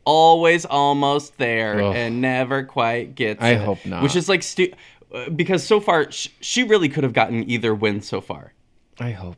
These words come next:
Speaker 2: not.
Speaker 1: Her talent show, I thought, was the best talent show.
Speaker 2: Um, I think it, for me, it, it needed something else.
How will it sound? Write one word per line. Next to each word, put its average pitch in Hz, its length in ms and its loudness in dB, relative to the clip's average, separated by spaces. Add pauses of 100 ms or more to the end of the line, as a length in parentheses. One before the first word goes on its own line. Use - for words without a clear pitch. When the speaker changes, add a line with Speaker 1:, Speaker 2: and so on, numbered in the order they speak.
(120)
Speaker 2:
not. 82 360 -16 (160)
Speaker 1:
Her 190 160 4
talent 190 380 2
show, 170 260 4
I 143 220 6
thought, 135 320 2
was 123 140 -2
the 135 100 -6
best 110 260 -4
talent 95 280 -6
show. 107 260 -8 (1500)
Speaker 2:
Um, 196 420 0 (160)
I 190 220 0
think 233 300 -6
it, - 380 -2
for 170 180 -2
me, 165 680 -2
it, 160 240 -4 (100)
it 147 220 -2
needed 143 400 2
something 131 420 -4
else. 135 480 -6